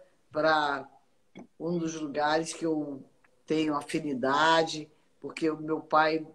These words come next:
é, morou muitos anos em Portugal, é, co-, é,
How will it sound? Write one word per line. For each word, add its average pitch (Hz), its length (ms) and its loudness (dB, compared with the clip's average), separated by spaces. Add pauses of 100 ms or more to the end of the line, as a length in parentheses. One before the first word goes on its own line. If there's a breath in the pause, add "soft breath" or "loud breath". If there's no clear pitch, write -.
(120)
é, 131 560 0 (880)
morou 151 320 0
muitos 160 320 -4
anos 160 280 2
em 139 60 -6
Portugal, 143 800 0 (1040)
é, 131 600 0 (840)
co-, 131 340 2
é, 113 640 -2